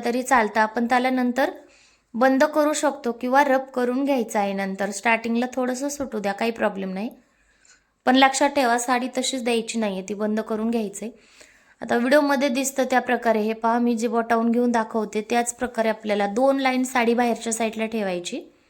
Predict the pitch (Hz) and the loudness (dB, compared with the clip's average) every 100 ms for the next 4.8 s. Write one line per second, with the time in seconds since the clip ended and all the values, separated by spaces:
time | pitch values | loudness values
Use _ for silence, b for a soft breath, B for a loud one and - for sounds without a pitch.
0 | b b b b b b 247 240 240 226 | b b b b b b -6 -4 -4 -4
1 | 220 196 262 - - _ _ _ _ _ | -2 0 -2 -6 -16 _ _ _ _ _
2 | _ _ _ _ _ _ _ - 220 262 | _ _ _ _ _ _ _ -4 2 2
3 | 311 311 302 277 247 254 277 277 269 269 | 4 4 4 4 4 4 4 4 4 4
4 | 269 247 208 196 196 202 196 214 | 2 2 2 0 -4 -4 -2 -2